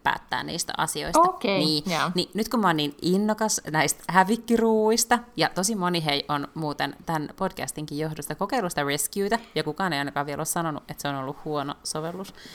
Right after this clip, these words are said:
Speaker 1: niin tota, mut sillä lailla tein karhupalveluksen itselleni, että on kertonut siitä Rescuestä, koska mä huomaan, että ne menee täältä Töölössä nyt paljon nopeammin ne ruokakassit. Et pitää olla todella tikkana tarkkana, jos haluaa ostaa sellaisia. Niin, niin sit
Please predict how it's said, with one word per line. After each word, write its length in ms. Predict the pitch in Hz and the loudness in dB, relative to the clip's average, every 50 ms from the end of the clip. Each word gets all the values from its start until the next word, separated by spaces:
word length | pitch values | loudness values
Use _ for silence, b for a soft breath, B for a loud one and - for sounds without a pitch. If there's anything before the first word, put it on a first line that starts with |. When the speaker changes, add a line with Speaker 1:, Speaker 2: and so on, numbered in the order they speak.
| 254 254 254 254 254 262 B B B - | -16 -16 -14 -14 -16 -16 B B B -2
Speaker 1:
niin 220 | 170 170 170 165 | 0 0 0 0
tota, 280 | 156 160 156 160 165 147 - - - - - - - 269 285 294 294 302 294 302 320 330 - - - - | -2 -2 -2 -2 -4 -4 -6 -10 -16 -18 -18 -18 -18 -14 -12 -12 -12 -10 -8 -8 -8 -8 -10 -6 0 2
mut 140 | 180 175 - | 2 2 4
sillä 220 | 214 214 214 196 | 4 6 6 6
lailla 160 | 165 147 147 | 4 4 2
tein 200 | 151 156 151 151 | 2 0 0 2
karhupalveluksen 720 | - 160 165 165 160 147 151 143 135 139 139 139 - 151 131 | 4 4 4 4 4 4 2 2 2 2 -2 -4 -4 -4 -4
itselleni, 460 | 160 170 - - 151 135 131 131 131 | -4 -2 0 0 2 0 0 -2 -4
että 220 | 131 - - 143 131 | -6 -6 -4 -6 -6
on 100 | 139 143 | -4 -2
kertonut 380 | 143 143 139 - 135 127 139 | -2 -2 -2 -2 -4 -2 -2
siitä 200 | - 143 147 147 | -2 -2 -2 -2
Rescuestä, 460 | 143 143 143 - - - - - - | -2 -2 -2 -2 -4 -4 -6 -6 -8
koska 220 | - 147 - - 143 | -10 -10 -8 -6 -4
mä 60 | 143 | -2
huomaan, 340 | 147 147 151 151 139 131 127 | 0 2 2 2 2 0 -2
että 120 | 127 - | -2 -2
ne 40 | 143 | -2
menee 220 | 151 147 143 131 | 0 0 0 0
täältä 220 | - - 127 131 123 | 2 2 0 2 2
Töölössä 340 | 143 131 - - 147 - 156 | 0 -2 -2 -2 -4 -6 -6
nyt 100 | 143 - | -4 -2
paljon 240 | 139 127 131 135 | 0 0 0 -2
nopeammin 460 | 135 139 139 - 135 120 - 147 - 151 | -2 -4 -2 -2 -2 -2 -2 -4 -4 -4
ne 80 | 147 | -2
ruokakassit. 640 | 147 143 143 - - 151 - 165 - - 196 - - - - - - - | -2 -2 -2 -2 -4 -4 -4 -4 -4 -4 -4 -6 -12 -16 -20 -18 -16 -14
Et 140 | 143 - - | -14 -12 -10
pitää 200 | 151 - - - | -8 -6 -4 -4
olla 100 | - 139 | -4 -4
todella 300 | - - 139 - 131 139 | -4 -4 -4 -4 -4 -6
tikkana 440 | 143 - 160 147 - - - 151 143 | -4 -4 -6 -6 -6 -6 -8 -8 -6
tarkkana, 460 | 147 - 143 - - - 165 165 170 | -4 -6 -6 -6 -6 -8 -8 -6 -6
jos 140 | 175 175 - | -6 -6 -6
haluaa 260 | - 170 170 - - | -8 -8 -6 -6 -6
ostaa 220 | 175 - - 185 185 | -6 -8 -8 -8 -8
sellaisia. 380 | - - 190 185 190 - 196 190 - _ - B B B B B B B B B B B B B B | -8 -8 -8 -8 -8 -10 -10 -12 -18 _ -20 B B B B B B B B B B B B B B
Niin, 280 | B 196 220 226 214 - | B 2 4 4 2 0
niin 100 | - 170 | -2 -2
sit 260 | 151 160 156 - - | 0 0 0 -2 -4